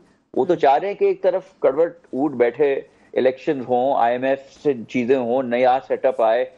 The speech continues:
Speaker 1: जाहिर सी बात है, केयरटेकर setup के पास उतनी powers नहीं होती, वो सिर्फ
Speaker 2: हम्म।
Speaker 1: डे टू डे affairs run कर सकते हैं। उस, वो मुल्क में maximum जितना कर सकते हैं, वो कर रहे हैं।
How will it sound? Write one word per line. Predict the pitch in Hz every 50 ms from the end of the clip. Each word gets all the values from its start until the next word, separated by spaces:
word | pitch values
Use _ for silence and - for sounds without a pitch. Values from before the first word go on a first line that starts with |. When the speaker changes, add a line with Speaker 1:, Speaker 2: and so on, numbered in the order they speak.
| _ _ _ -
Speaker 1:
जाहिर | 117 127 127 139
सी | 156 170
बात | 143 143 139 139 165
है, |
केयरटेकर | - - 131 139 143 143 160 151 - 170
setup | 156 - - 139 135 - 156 -
के | - 160
पास | 135 - 135 131 139 147 - _ _ _ _ _ _ _ -
उतनी | 147 143 - 156 165
powers | 160 165 147 135 139 151 160 156 139 131
नहीं | 135 156 175 175
होती, | 151 123 - - 98 - - _ _ _ _ - -
वो | 147 170
सिर्फ | 175 175 170
Speaker 2:
हम्म। | 131 113
Speaker 1:
डे | 123 147
टू | 147 170 160
डे | 143 151
affairs | 143 - - 139 143 143 135
run | 127 123 120 131
कर | 117 139
सकते | 123 - - 104 - - - 143
हैं। | 160
उस, | 160 - - - - -
वो | - 131 139
मुल्क | 131 123 127 135 - -
में | 147 151 151 - - - - _ _ _ _ _ _ _ - -
maximum | 127 120 117 120 127 131 - - - 165 160 156 151
जितना | 151 - - 156 143
कर | - 156 147
सकते | - 160 147 _ - 160
हैं, | 151
वो | 143 131
कर | 92 117 110
रहे | 110 117 113
हैं। | 110 -